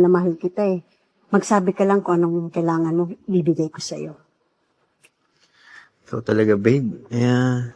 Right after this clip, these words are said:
Speaker 2: di kita maiwan-iwan, eh. Masyado mo akong ini-spoiled.
Speaker 1: Oo naman, malakas ka sa akin, eh. Basta ako lang ang love mo, ha. Hindi mo ko iiwan. Kahit alam mo magkalayo ang agwat ng edad natin.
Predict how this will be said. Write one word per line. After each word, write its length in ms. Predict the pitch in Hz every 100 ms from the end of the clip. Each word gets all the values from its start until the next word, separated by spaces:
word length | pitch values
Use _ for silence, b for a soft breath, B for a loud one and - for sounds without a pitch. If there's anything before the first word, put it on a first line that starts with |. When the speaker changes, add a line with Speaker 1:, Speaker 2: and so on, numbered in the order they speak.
| -
Speaker 2:
di 240 | 120 110 117
kita 160 | 117 127
maiwan-iwan, 960 | 127 120 127 127 113 123 117 127 151
eh. 100 | 98 - _ _ _ _ _ _ _ _ -
Masyado 480 | - - 107 107
mo 160 | 120 117
akong 240 | 127 123
ini-spoiled. 640 | 120 117 117 - 113 156 - - _ _ _ _ - B B B
Speaker 1:
Oo 240 | 262 285 254
naman, 560 | 233 208 202 233 202 - B
malakas 400 | 180 165 156 -
ka 80 | -
sa 240 | - 165
akin, 240 | 156 196 190
eh. 140 | 165 - B 190
Basta 320 | 180 240 226
ako 160 | 214
lang 160 | 190 185
ang 160 | 180 175
love 160 | 175
mo, 160 | 190 202
ha. 240 | 185 190 - B
Hindi 320 | 202 190 190
mo 80 | 185 185
ko 80 |
iiwan. 560 | 180 180 175 180 208 202 - B
Kahit 320 | - 214 214 214
alam 240 | 214 208
mo 0 |
magkalayo 480 | 202 190 190 190 196
ang 160 | 196
agwat 160 | 190 190
ng 160 | 196 190
edad 240 | 175 180
natin. 640 | 175 165 - 190 196 185